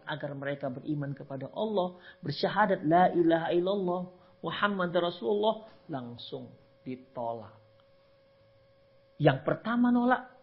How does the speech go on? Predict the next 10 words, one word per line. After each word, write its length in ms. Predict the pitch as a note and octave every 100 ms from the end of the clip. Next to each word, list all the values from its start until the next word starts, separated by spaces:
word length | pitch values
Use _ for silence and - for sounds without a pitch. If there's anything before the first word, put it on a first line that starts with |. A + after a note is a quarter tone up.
| _ _ B2+
pamannya, 560 | B2 B2 A#2+ A#2+ B2 - _ _ _ _ _ C#3+
Abu 240 | D#3 E3
Lahab. 240 | E3+ - - _ _ _ _ _ _ _ _ _ _ _ _
"Tabballaka 720 | E3 E3 E3 D3+ G3+ G#3+ G#3 G#3
ya 160 | G#3+
Muhammad, 580 | G#3+ G3+ G#3+ A3+ G3 - E3+
celaka 400 | F#3 G3+ - A#3
ente 220 | A#3+ A#3
ya 160 | B3 B3
Muhammad. 480 | A#3+ C4 B3 -